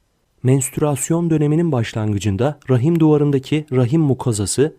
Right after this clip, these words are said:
sıfır nokta beş milimetre kalınlığındadır. Yumurtalıklar tarafından salgılanan hormonların etkisiyle bu tabaka büyür ve beş altı milimetre kalınlığına ulaşır.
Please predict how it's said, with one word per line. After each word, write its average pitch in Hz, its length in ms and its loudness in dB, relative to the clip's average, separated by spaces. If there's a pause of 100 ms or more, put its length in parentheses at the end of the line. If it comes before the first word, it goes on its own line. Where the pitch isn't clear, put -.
sıfır 156 400 0
nokta 156 340 -2
beş 156 220 0
milimetre 131 460 2
kalınlığındadır. 98 840 -2 (180)
Yumurtalıklar 135 680 0
tarafından 131 580 -2
salgılanan 117 680 0
hormonların 120 680 2
etkisiyle 131 760 -2
bu 170 80 -4
tabaka 131 420 0
büyür 98 300 -2 (240)
ve 135 140 4
beş 139 200 2
altı 143 240 0
milimetre 143 460 0
kalınlığına 123 540 0
ulaşır. 98 420 -6